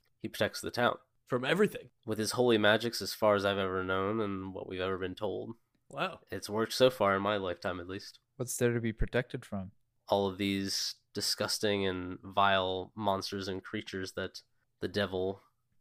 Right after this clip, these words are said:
Speaker 1: would have brought upon us.
Speaker 2: Yeah, we were attacked by zombies on the way here.
Speaker 1: He just kind of narrows his eyes to look at you and nods.
Speaker 2: Do you think, how, uh, if I wanted to go talk to this abbot, do you, uh, they,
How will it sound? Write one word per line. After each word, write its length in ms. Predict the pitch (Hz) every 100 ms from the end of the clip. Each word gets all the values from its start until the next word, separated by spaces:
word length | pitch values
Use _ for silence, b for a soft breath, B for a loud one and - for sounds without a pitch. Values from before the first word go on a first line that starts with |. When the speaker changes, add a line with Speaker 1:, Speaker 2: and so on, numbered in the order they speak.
| _ -
Speaker 1:
would 260 | 98 87
have 440 | 90 - 92 90 90 - -
brought 240 | 92 92
upon 300 | 87 107 117
us. 240 | - - - _ _ _
Speaker 2:
Yeah, 100 | 147
we 140 | 143
were 60 | 175
attacked 240 | 139 143
by 100 | 127
zombies 460 | 117 147 151 139 117
on 100 | 110
the 80 | 117
way 180 | 117 120
here. 280 | 117 113 _ _ _ _
Speaker 1:
He 240 | 117 123
just 300 | 117 123 -
kind 240 | 127 123
of 320 | 113 95 - - -
narrows 600 | 101 101 101 107 107 -
his 420 | 101 92 90 - _ _
eyes 320 | 87 92 95
to 100 | -
look 80 | 104
at 80 | 104
you 120 | 90
and 140 | 87
nods. 640 | 87 87 87 87 95 - - _ _
Speaker 2:
Do 80 | -
you 40 |
think, 220 | 147 202 -
how, 180 | - 208
uh, 180 | - - -
if 120 | 151
I 200 | 196 202
wanted 340 | 214 151 170 175
to 40 |
go 100 | 160 143
talk 220 | 143 139
to 80 | 143
this 120 | 117 -
abbot, 300 | 117 123 - _ _ _ _ _ _ _ _ -
do 60 |
you, 100 | 147
uh, 60 | 147 139
they, 180 | 135 165